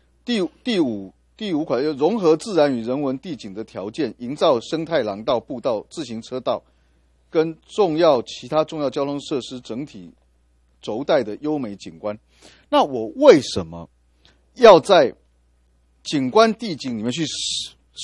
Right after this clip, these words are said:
设置这些？我为什么需要？你，你等于是你在叫我说我要去设置自行车道，我要去设置这个步道，这个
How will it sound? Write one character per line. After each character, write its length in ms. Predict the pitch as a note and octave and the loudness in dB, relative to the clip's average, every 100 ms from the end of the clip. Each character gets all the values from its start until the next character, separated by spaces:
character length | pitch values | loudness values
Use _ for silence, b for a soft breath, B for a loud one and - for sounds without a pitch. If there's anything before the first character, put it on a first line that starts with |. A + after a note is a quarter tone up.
| - F#3 | 6 6
设 20 | |
置 140 | E3 | 6
这 140 | B2+ B2+ | -4 -4
些？ 260 | - G2+ - _ _ _ _ _ _ _ _ _ _ _ _ _ | -4 -8 -10 _ _ _ _ _ _ _ _ _ _ _ _ _
我 120 | C#3 | 6
为 100 | G#3 | 6
什 100 | E3+ | 6
么 80 | B2+ | -2
需 160 | - C#3+ | -4 -2
要？ 180 | G2 - _ _ | -2 -4 _ _
你， 220 | - G3+ G3 | -4 -4 -2
你 140 | A3 | -2
等 180 | A3 D#3 | 2 2
于 20 | |
是 120 | E3+ F3+ | 2 -2
你 140 | C#3+ | 0
在 160 | G3+ - _ | -2 -4 _
叫 180 | - B3+ | 2 2
我 180 | C#3+ G#2 | 2 -4
说 160 | - E3 | -4 -2
我 100 | C#3 | -2
要 100 | C#3+ | -2
去 140 | D3+ | -6
设 160 | - D#3 | -6 -6
置 140 | C#3 | -6
自 160 | - B2+ | -10 -12
行 120 | A2+ | -12
车 200 | G#2 B2 | -10 -8
道， 200 | A2+ F2 _ _ _ _ _ _ | -8 -8 _ _ _ _ _ _
我 100 | C3 | -2
要 80 | D3 | 0
去 120 | E3+ | -2
设 180 | D#3 E3+ | -2 -4
置 300 | D3 C#3+ A2 _ _ | -2 -6 -8 _ _
这 140 | - | -6
个 180 | C#3 B2 | 0 0
步 240 | - F3 B2+ | 2 0 4
道， 280 | C3+ F2 _ _ _ _ _ _ _ _ _ _ _ _ _ | 4 4 _ _ _ _ _ _ _ _ _ _ _ _ _
这 120 | C#4+ | 2
个 120 | G#3 | 2